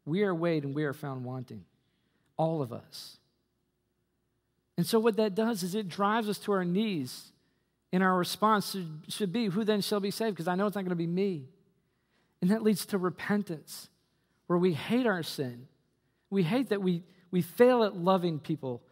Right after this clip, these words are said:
We fail at loving God. We fail at loving our wives and our, our husbands and our children. We fail. And Jesus knew this. God knew this. This is why we need a Savior.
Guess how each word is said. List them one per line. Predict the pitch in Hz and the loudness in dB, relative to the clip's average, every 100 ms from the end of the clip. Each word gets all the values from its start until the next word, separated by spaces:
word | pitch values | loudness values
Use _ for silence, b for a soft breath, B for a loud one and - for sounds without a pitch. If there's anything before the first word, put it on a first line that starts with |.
| b | b
We | 175 | -2
fail | 160 247 254 233 | 0 0 2 2
at | |
loving | 202 196 180 160 | 4 2 2 0
God. | 156 139 123 - _ _ _ - | 0 -2 -6 -16 _ _ _ -4
We | 180 | 0
fail | - 254 233 | 4 4 4
at | 196 | 2
loving | 185 214 208 | 4 4 4
our | 170 | 0
wives | 156 185 202 190 | 2 2 2 0
and | 165 156 | -2 -2
our, | 151 | -4
our | 165 151 | -4 -6
husbands | 143 208 185 202 165 | -2 -2 -2 -4 -2
and | 156 | -2
our | 147 | -4
children. | - 214 208 196 180 | -6 -4 -2 0 0
We | 170 | -2
fail. | - 233 311 - _ _ _ _ _ _ _ _ _ _ _ _ _ _ | -4 -4 -4 -6 _ _ _ _ _ _ _ _ _ _ _ _ _ _
And | 165 151 | 0 2
Jesus | 277 262 185 | 2 2 -2
knew | 220 302 | 0 0
this. | 147 127 | 0 0
God | 147 240 294 202 | 2 4 4 2
knew | 185 214 277 185 175 | 2 2 2 0 -4
this. | 156 156 123 - - - 214 | 0 0 0 -4 -14 -6 -2
This | 226 269 | -2 -4
is | 196 | -6
why | 165 160 165 | -2 -2 0
we | 165 175 | 0 0
need | 170 160 160 156 b b b b - | 0 0 -2 -6 b b b b -8
a | 156 | -6
Savior. | - 180 170 131 127 | -4 -2 -2 -2 -10